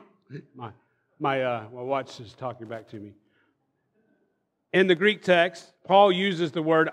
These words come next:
akriston, or Christ, Chre-, kreston, translated useless. He uses the word euchreston,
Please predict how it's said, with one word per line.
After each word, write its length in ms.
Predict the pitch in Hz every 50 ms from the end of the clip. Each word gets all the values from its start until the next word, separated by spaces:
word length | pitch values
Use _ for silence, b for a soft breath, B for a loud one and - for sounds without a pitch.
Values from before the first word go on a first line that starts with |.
| - - _ _ _ -
akriston, 880 | 170 175 170 160 - - 202 208 - - - 156 123 120 135 170 214 208 - _ _ _ _ _ _ _ _ _ _ _ _ _ _ _ _ _ _ _ _
or 140 | 147 151 147
Christ, 420 | - _ _ - - 185 - - - _ _ _ -
Chre-, 160 | 180 165 143 - -
kreston, 600 | - 202 196 - - - 151 127 120 127 147 180 175 156 151 - _ _ _ _ _ _ _ _ _ _ _ _ _ _ _ -
translated 640 | - 175 175 175 147 170 170 165 160 160 147 135 165
useless. 720 | 214 240 190 - - 143 135 147 190 185 - - - - _ -
He 80 | 165
uses 480 | 170 165 180 202 214 180 175 185 170 151
the 100 | 185 175
word 440 | 165 175 175 175 170 165 170 b b b b b b 135
euchreston, 1300 | 151 208 254 269 262 247 226 196 - - - _ - 175 170 151 - - 170 151 147 151 156 165 170 160